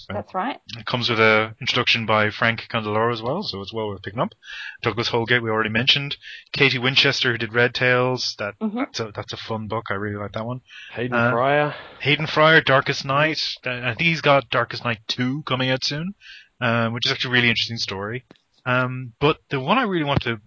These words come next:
Speaker 2: pick your brain on is, um, there's a piece of the, the figure in question in the forest. It's this beautifully lurid, almost psychedelic image.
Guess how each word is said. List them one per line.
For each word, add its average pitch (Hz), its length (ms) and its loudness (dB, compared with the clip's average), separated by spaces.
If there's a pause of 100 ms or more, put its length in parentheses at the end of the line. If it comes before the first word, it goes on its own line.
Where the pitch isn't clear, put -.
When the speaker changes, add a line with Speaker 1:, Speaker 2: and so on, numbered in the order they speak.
(160)
Speaker 2:
pick - 160 -6
your - 120 -12
brain 156 260 2
on 107 200 0
is, 110 360 -4
um, 107 420 -4 (580)
there's 131 160 0
a 123 100 4
piece - 600 -4 (460)
of 117 440 2 (340)
the, 101 220 -6
the 104 80 -8
figure 120 280 2
in 107 60 -4
question 117 300 -2
in 131 120 -4
the 131 60 -4
forest. 107 560 0
It's 120 140 -10
this - 160 -6
beautifully 120 720 -4
lurid, 110 580 0 (240)
almost 120 360 -2
psychedelic 117 540 -2 (600)
image. 120 520 0